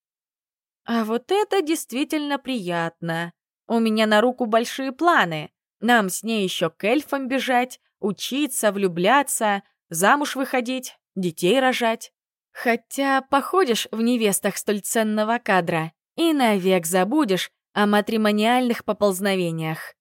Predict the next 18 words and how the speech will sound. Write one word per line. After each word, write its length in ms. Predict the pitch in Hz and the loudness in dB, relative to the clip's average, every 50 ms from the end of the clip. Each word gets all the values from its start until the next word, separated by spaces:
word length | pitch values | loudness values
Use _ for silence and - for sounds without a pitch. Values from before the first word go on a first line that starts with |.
| _ _ _ _ _ _ _ _ _ _ _ _ _ | _ _ _ _ _ _ _ _ _ _ _ _ _
Дайте 480 | - 214 208 254 247 247 240 - 214 202 | -8 -2 0 0 0 0 -2 -2 -2 -2
мне 240 | 202 196 202 202 190 | -2 -2 -2 -2 -2
пару 280 | - 214 208 208 208 | 0 2 2 2 2
дней, 400 | 208 196 208 226 233 214 196 185 | 0 0 -2 -2 0 0 0 -2
и 140 | - - 202 | -2 -4 -4
я... 420 | 214 214 220 226 247 247 254 247 247 _ _ _ _ - | -4 -2 0 2 2 2 2 0 -4 _ _ _ _ -2
У 120 | - 202 196 | 0 0 2
тебя 360 | - 214 214 202 226 220 202 | 4 2 2 4 4 2 2
шесть 320 | - - 233 214 - - | 0 0 -2 -2 -2 -4
часов. 760 | - - - 202 - - - 240 202 180 - - - - - _ _ _ _ _ _ _ _ _ _ _ _ | -8 -6 -4 -4 -4 -4 -2 -2 -2 -2 -4 -10 -20 -20 -20 _ _ _ _ _ _ _ _ _ _ _ _
Летящую 640 | - 208 208 196 - 202 175 170 165 - - 185 175 170 | -6 -4 -4 -4 -2 -2 -4 -2 -4 -4 -2 -2 -2 -2
ко 160 | - 190 185 | 0 -2 -2
мне 160 | 190 190 190 | 0 0 -2
монету 480 | 190 190 196 208 233 247 233 - 180 175 | 0 -2 -2 -2 -2 -4 -4 -4 -6 -6
перехватила 680 | - 196 185 185 - - 202 196 190 233 233 226 214 | -4 -2 -2 -2 -2 -2 -4 -2 -2 -2 -2 -2 -2
в 100 | - - | -4 -4
последний 560 | - 196 185 - 220 208 196 190 190 202 202 | -4 -4 -4 -2 -2 -2 -2 -2 -2 -4 -4
момент. 580 | 202 202 202 196 185 165 156 147 156 - - | -2 -2 -2 -2 -4 -4 -6 -8 -12 -18 -20